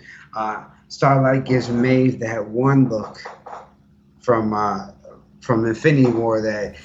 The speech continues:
Doctor Strange gave Tony Stark, and Maeve was like, "Oh, okay, this is my, this is my Tony Stark moment." And she runs,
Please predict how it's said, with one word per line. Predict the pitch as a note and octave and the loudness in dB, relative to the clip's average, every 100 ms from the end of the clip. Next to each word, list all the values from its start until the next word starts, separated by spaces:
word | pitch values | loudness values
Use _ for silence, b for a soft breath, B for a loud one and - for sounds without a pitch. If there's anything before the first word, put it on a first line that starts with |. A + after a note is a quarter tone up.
| B | B
Doctor | C#3 B2+ B2 | -2 -2 -2
Strange | C3 - C#3 C3 C3 | -6 -2 -2 -2 -2
gave | B2 A#2 - | -2 -2 -2
Tony | C#3+ C3 | -2 -2
Stark, | B2+ - D3 G#2 - - | -2 0 0 0 -6 -12
and | A2 G#2+ A2+ | -10 -8 -4
Maeve | B2 B2+ A#2+ | -2 -2 -2
was | A2 | -4
like, | A#2 - | -4 -2
"Oh, | C#3 D3 D#3 | 0 2 2
okay, | F#3 D3+ B2 | 2 2 2
this | B2+ B2+ | -4 0
is | C3+ | 2
my, | C#3+ D3 - A2 b b - | 4 2 -2 -12 b b -14
this | A2+ | -4
is | |
my | D3+ D3 | 0 0
Tony | - E3 D#3+ | 2 2 2
Stark | - F3 E3 | 0 0 0
moment." | C#3 C3+ B2 B2 - - B B | 2 2 0 -4 -6 -10 B B
And | - - - | 2 2 0
she | C3 A2+ | -6 -10
runs, | C#3+ D#3+ D#3 D3 - | -6 -4 -4 -8 -14